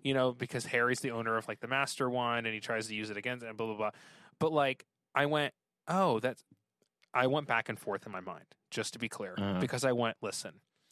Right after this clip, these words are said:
Speaker 1: if you put Voldemort on one side and Harry on the other, there's no competition, right?
Speaker 2: Right.
Speaker 1: Like, Voldemort is so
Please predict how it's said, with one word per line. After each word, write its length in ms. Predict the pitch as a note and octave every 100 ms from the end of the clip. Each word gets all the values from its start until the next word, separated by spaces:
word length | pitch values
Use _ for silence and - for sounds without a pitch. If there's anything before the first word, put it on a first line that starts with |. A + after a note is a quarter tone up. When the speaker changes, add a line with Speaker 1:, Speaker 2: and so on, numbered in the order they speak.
| - - _ _ -
Speaker 1:
if 180 | B2
you 140 | C3+ F#3
put 360 | - D3+ B2 A2+
Voldemort 560 | A2+ B2 C#3+ D3 D3 -
on 160 | B2+ A#2
one 160 | A2
side 260 | A#2 A#2 G#2+
and 140 | G2+
Harry 480 | - A2+ G#2 A2 A#2 _ -
on 140 | A#2
the 100 | G#2+
other, 220 | G#2 A#2 -
there's 180 | D#3+ C#3
no 160 | C#3 C#3
competition, 680 | - G#2+ - - - - A2
right? 80 | C3+
Speaker 2:
Right. 260 | G#2+ - -
Speaker 1:
Like, 120 | A#2
Voldemort 640 | A2+ A#2 C3 C#3+ C3+ B2+ B2+
is 240 | A2+ - -
so 600 | - - - C3 C#3